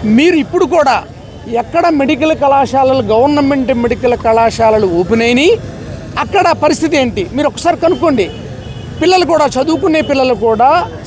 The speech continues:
సీట్లు వస్తే అదే ఊర్లో ఉన్న ప్రైవేట్ మెడికల్ కాలేజీలో జాయిన్ అవుతారా, గవర్నమెంట్ మెడికల్ కాలేజీలో జాయిన్ అవుతారా? ఇప్పుడు ఆ ఊర్లో ఉన్న అనుబంధ వైద్యశాలల్లో, మెడికల్ కాలేజీకి అనుబంధం ఉన్న వైద్యశాలలో ఎంతమంది పేషెంట్లు వస్తున్నారు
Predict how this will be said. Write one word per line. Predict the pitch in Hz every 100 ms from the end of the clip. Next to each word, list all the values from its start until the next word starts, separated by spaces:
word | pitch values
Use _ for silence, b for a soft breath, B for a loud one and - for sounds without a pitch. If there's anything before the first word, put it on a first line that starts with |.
| -
సీట్లు | 302 339 320
వస్తే | 262 - 233 269 339 - - - - -
అదే | 220 320 359
ఊర్లో | 339 311 294 285
ఉన్న | 277
ప్రైవేట్ | 269 247 277 294
మెడికల్ | 294 285 240 247
కాలేజీలో | 262 247 240
జాయిన్ | 240 247 240
అవుతారా, | 233 269 302
గవర్నమెంట్ | 294 311 330 330 285
మెడికల్ | 294 247
కాలేజీలో | 269 277 277 269
జాయిన్ | 262 269
అవుతారా? | 262 262 247 254 247 - - - -
ఇప్పుడు | 240 330 381
ఆ | 311 277
ఊర్లో | 330 349 330 330
ఉన్న | 311 277 285 - - - - - - -
అనుబంధ | 220 285 349 359 339 262 - - 175
వైద్యశాలల్లో, | 247 320 302 262 254 233 240 294 -
మెడికల్ | 220 247 285 285
కాలేజీకి | 269 269 262 240 233
అనుబంధం | 233 269 254
ఉన్న | 240 233
వైద్యశాలలో | 226 208 208 220 233 226 311 - - - 269
ఎంతమంది | 302 392 370 330
పేషెంట్లు | 294 285 262 240
వస్తున్నారు | 233 - 220 233 349